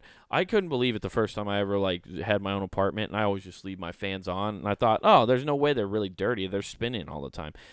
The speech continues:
Then I stopped at one time 'cause I was like, "I should just check it and just make sure it's clean." And, dude, just from spinning, it had picked up just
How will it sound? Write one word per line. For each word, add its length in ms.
Then 100
I 60
stopped 400
at 80
one 160
time 140
'cause 180
I 40
was 100
like, 20
"I 80
should 160
just 220
check 260
it 120
and 60
just 160
make 200
sure 120
it's 120
clean." 220
And, 140
dude, 180
just 220
from 160
spinning, 800
it 120
had 200
picked 280
up 180
just 320